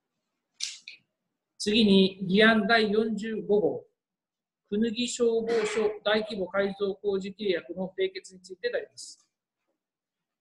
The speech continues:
くぬぎ消防署庁舎は、建築後三十六年が経過し、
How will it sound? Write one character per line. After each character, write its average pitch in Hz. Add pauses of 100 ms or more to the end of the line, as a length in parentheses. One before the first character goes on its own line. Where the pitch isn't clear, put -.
(160)
く 202
ぬ 233
ぎ 233
消 233
防 220
署 233
庁 220
舎 165
は、 170 (280)
建 220
築 208
後 208
三 240
十 190
六 185
年 190
が 143
経 165
過 160
し、 180